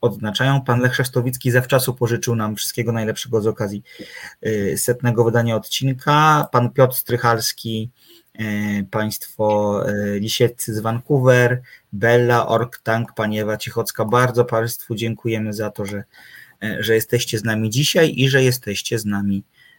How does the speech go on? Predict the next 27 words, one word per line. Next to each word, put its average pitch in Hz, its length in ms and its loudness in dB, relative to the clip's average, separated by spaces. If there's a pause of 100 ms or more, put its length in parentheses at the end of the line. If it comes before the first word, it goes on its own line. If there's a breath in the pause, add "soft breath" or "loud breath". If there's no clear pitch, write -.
e, 98 260 -4
co 120 200 2
tydzień 123 760 2
albo 104 340 -2
tak 117 240 -2
regularnie, 113 500 2
jak 104 160 -6
tylko 107 280 -4
się 104 180 -4
da, 117 120 2
no 180 140 0
bo 190 160 2 (260)
jakkolwiek 120 420 2
to 120 80 0
trywialnie 110 560 0
zabrzmi, 104 400 -4 (440 loud breath)
nie 117 100 2
robimy 113 280 0
tej 110 100 2
audycji 107 220 -2
dla 101 100 -4
siebie, 117 180 2
robimy 107 320 0
ją 101 200 0
dla 117 220 4
was, 127 320 4 (420 loud breath)
a, 101 560 -2